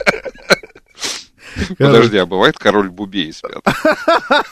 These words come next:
Speaker 1: Да, хорошая щас была. М, так, про коня тут ночью, ночью по полю вдвоём, <laughs> вдвоём, пишет Миша Николаев.
Speaker 2: Нет, это наша тема.
Speaker 1: Ам, так,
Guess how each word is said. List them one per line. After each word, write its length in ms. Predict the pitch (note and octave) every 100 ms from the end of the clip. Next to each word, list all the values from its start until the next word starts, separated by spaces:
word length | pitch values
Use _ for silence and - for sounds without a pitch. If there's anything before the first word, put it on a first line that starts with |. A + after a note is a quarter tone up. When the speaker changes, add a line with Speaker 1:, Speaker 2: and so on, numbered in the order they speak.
| F4+ - D4+ D4 -
Speaker 1:
Да, 1000 | D4+ B3+ A#3 B3 C#3+ G#3 G#3+ F3 G#3 G3+ E3 E3 D#3+
хорошая 680 | F3 F3+ C#3 F#3 D3+ D#3 D#3
щас 160 | C#3+ C3+
была. 400 | C3 C3+ C3+ B2+ _ - - - - - -
М, 880 | E3+ F3 F3 F3+ F3 F3+ F3 E3+ D#3
так, 300 | D#3+ C3+ -
про 160 | D3+ D3+
коня 340 | D#3+ E3+ E3+
тут 220 | - C3
ночью, 600 | E3 E3 - C#3+ C3+ C3 -
ночью 360 | E3 E3+ - C#3
по 140 | C#3
полю 340 | D#3 D#3+ D3
вдвоём, 400 | C#3+ C#3+ D3+ E3 -
<laughs> 80 | -
вдвоём, 640 | E3+ E3+ D3+ E3+ E3 E3
пишет 240 | D#3+ E3 -
Миша 240 | D#3+ D#3
Николаев. 340 | D#3 D#3+ D#3 E3+
Speaker 2:
Нет, 80 | -
это 120 | G2
наша 300 | G2 F#2 F2+
тема. 320 | - D#2 D#2+ _ _ - - - _
Speaker 1:
Ам, 840 | - C3+ C#3+ D3+ D3+ D3+ D#3 D#3 D3 -
так, 460 | F3+ D3 A#2+ _